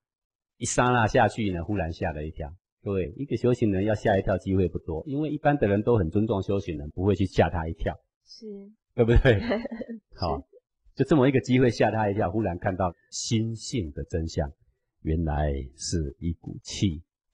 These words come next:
Speaker 1: 啊，所以当内在的情绪不动的时候，各位，修行人很难进步。当情绪动的时候更难进步，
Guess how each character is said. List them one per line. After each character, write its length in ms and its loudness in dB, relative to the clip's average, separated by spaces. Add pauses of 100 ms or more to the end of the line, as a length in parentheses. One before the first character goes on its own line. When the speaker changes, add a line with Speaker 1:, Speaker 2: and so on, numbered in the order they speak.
(300)
Speaker 1:
啊， 160 -16 (220)
所 100 0
以 260 0 (140)
当 160 2
内 140 2
在 160 2
的 100 0
情 180 -2
绪 260 -2
不 120 -4
动 220 0
的 80 -2
时 180 -4
候， 140 -2
各 180 -2
位， 240 -4 (540)
修 120 2
行 180 2
人 120 0
很 140 -4
难 180 -6
进 160 -8
步。 180 -8 (1000)
当 140 0
情 180 2
绪 140 4
动 180 8
的 80 6
时 160 2
候 300 4
更 200 2
难 160 -6
进 160 -8
步， 200 -10